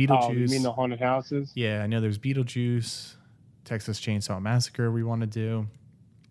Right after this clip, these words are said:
Speaker 2: a couple
Speaker 1: Yep.
Speaker 2: other good ones. But yeah, I'm excited for it, man. I'm, I love this time of year, man, just because we can get to go to all the different haunted attractions.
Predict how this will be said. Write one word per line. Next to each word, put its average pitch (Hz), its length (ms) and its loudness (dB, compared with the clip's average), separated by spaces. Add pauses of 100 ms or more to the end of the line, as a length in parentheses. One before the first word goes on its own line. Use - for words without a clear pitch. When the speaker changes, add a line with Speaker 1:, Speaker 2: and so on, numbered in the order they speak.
(220)
Speaker 2:
a 117 60 2
couple 113 260 0
Speaker 1:
Yep. 104 100 4
Speaker 2:
other 107 120 2
good 104 140 -2
ones. 104 340 -4 (480)
But 120 100 -8
yeah, 127 160 0
I'm 143 80 0
excited 113 380 -2
for 104 180 -8
it, 101 40 -8
man. 107 220 -2
I'm, 143 240 -8
I 139 140 0
love 147 240 4
this 120 160 4
time 98 240 -2
of 98 60 -2
year, 98 180 -4
man, 104 320 0
just 120 180 -2
because 113 380 0
we 120 140 -2
can 113 80 0
get 110 140 2
to 110 60 0
go 107 140 2
to 107 100 2
all 117 140 -4
the 127 140 2
different 117 260 0
haunted 107 260 0
attractions. 127 760 0